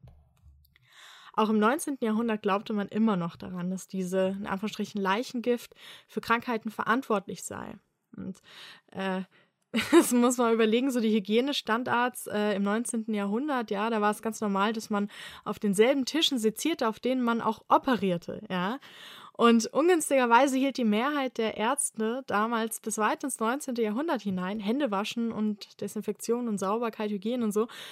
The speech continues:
für unseriösen Humbug. So dass sie halt eine Leiche seziert haben, dann mal eben schnell den Glibber vom Tisch schoben, die Hände so am, am Kittel abwischen und dann geht's weiter mit einem Kaiserschnitt, ja. Und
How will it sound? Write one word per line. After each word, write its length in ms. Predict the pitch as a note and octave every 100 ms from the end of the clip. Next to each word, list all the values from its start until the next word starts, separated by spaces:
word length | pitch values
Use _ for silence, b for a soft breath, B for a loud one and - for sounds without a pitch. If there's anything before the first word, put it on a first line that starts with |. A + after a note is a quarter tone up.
| B
für 180 | _ A3+
unseriösen 1000 | - C#4 C#4+ C4 A#3+ A#3 A#3 A3 G#3+ -
Humbug. 580 | D#4 E4+ A3 F#3 - - _ B B B B B
So 120 | G#3+
dass 180 | A3 B3
sie 140 | B3+
halt 140 | A#3
eine 100 | A#3
Leiche 420 | G#3+ G3 A3+ - C#4
seziert 520 | C#4 C4 - D4+ -
haben, 300 | D4 F#4 E4
dann 220 | G#3+ G3+ -
mal 160 | G3+ -
eben 200 | A3 A3
schnell 320 | - G#3 G#3
den 160 | G3+
Glibber 320 | F#3 A#3+ D#4 D#4+
vom 160 | D#4+
Tisch 240 | D4 E4 E4
schoben, 480 | - D#4 E4+ F4 E4+ B B B
die 100 | -
Hände 240 | A3+ D4 D#4
so 140 | B3
am, 220 | A#3+ A#3+ -
am 220 | A3 G#3+
Kittel 260 | F4 G4+
abwischen 600 | E4+ E4 D#4+ F#4 F4+ F4+
und 140 | E4+ C4+
dann 320 | C4+ C#4 C#4+ - -
geht's 300 | C4+ B3+ -
weiter 300 | A#3+ C#4+ C4+
mit 140 | C4+
einem 80 | C4+
Kaiserschnitt, 640 | - C#4 A3+ G#3 F#3 E3+ -
ja. 240 | F3 G3
Und 140 | A3+